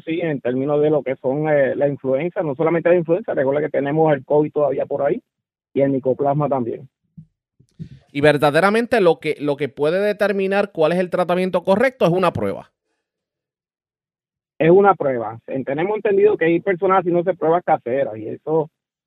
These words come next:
Speaker 1: eh, no es necesariamente lo mejor, eh,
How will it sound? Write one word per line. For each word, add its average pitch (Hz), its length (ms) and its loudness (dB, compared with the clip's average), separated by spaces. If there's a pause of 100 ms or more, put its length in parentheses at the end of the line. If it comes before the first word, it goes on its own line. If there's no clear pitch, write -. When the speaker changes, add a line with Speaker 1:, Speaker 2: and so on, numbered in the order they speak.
Speaker 1:
eh, 143 380 0
no 147 360 0
es 180 60 4
necesariamente 160 920 -2
lo 160 200 2
mejor, 139 500 -2 (720)
eh, 135 340 0